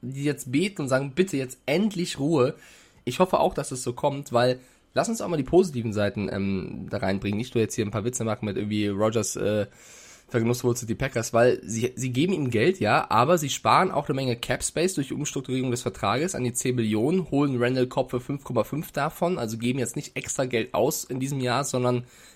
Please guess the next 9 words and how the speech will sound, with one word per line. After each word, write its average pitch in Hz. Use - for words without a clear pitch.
haben 143
das 139
durch 127
cleveres 135
Umstrukturieren 127
quasi, 117
ähm, 110
reinvestiert. 131
Ähm, 120